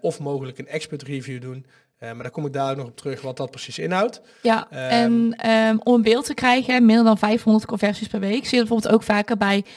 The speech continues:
Speaker 2: ehm, lead generatie ten opzichte van transacties? Of, of waar moet ik dan aan denken?
Speaker 1: Ja, dus, eh, lead generatie is, eh, is sowieso over het algemeen wat minder. Ehm, maar kijk, conversies wordt snel naar leads of transacties gekeken en je zou het ook nog op een andere metric kunnen gooien.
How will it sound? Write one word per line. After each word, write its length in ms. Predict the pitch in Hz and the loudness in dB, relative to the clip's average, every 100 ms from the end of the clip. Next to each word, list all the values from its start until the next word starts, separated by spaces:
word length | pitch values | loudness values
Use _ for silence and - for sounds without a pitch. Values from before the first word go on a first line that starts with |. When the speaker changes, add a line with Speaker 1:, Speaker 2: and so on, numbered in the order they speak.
| - _ _ | -20 _ _
Speaker 2:
ehm, 300 | 208 202 202 | -4 0 0
lead 340 | 202 208 240 | 0 0 -2
generatie 680 | - 220 214 202 208 208 208 | -2 -2 0 0 -2 -4 -6
ten 180 | 202 202 | -6 -6
opzichte 320 | 208 - - | -8 -10 -8
van 140 | 214 196 | -8 -6
transacties? 720 | 208 185 214 302 - 381 285 | -6 0 0 0 -2 -4 -2
Of, 200 | 226 220 | -4 -6
of 200 | 220 208 | -2 2
waar 180 | 214 | 4
moet 160 | 226 233 | 4 0
ik 60 | 214 | 0
dan 140 | 214 | 0
aan 100 | 202 | 0
denken? 500 | 202 196 202 104 104 | 0 -2 -4 -8 -8
Speaker 1:
Ja, 260 | 143 120 120 | -6 -6 -4
dus, 260 | 123 - 139 | -6 -8 -6
eh, 60 | 131 | -4
lead 260 | 127 147 151 | -4 -6 -4
generatie 800 | 151 143 135 135 131 - 131 | -4 -4 -6 -6 -8 -12 -12
is, 240 | 127 - - | -12 -12 -10
eh, 280 | 123 120 123 | -8 -8 -10
is 120 | 123 | -12
sowieso 420 | 127 127 123 143 | -10 -10 -10 -8
over 240 | 143 139 139 | -8 -10 -12
het 120 | 156 | -14
algemeen 300 | 135 147 139 | -12 -12 -10
wat 180 | 131 127 | -10 -10
minder. 400 | 147 151 202 - _ _ _ _ | -8 -8 -10 -16 _ _ _ _
Ehm, 420 | 123 120 120 120 120 120 | -14 -10 -10 -10 -12 -14
maar 500 | 120 123 127 - - - - - - _ | -10 -6 -8 -10 -20 -20 -20 -20 -20 _
kijk, 240 | - 123 123 | -10 -10 -8
conversies 540 | 139 127 139 151 151 | -8 -4 -2 -2 -2
wordt 220 | 143 139 | -4 -4
snel 360 | - 151 151 151 | -4 -2 0 -2
naar 340 | 147 139 131 127 | -2 -4 -4 -6
leads 340 | 143 139 - | -8 -8 -10
of 160 | 123 - | -12 -12
transacties 600 | 131 123 139 - - - | -10 -8 -8 -8 -12 -10
gekeken 540 | - 139 131 143 147 | -6 -4 -4 -6 -6
en 120 | 123 | -8
je 100 | 123 | -10
zou 200 | 117 120 | -8 -8
het 120 | 120 | -8
ook 180 | 123 123 | -8 -10
nog 200 | 127 120 | -8 -10
op 120 | 117 | -10
een 80 | 120 | -12
andere 240 | 123 127 123 | -12 -10 -8
metric 340 | 127 - 147 | -8 -8 -10
kunnen 200 | 147 135 | -8 -8
gooien. 440 | 127 135 139 170 | -6 -6 -4 -6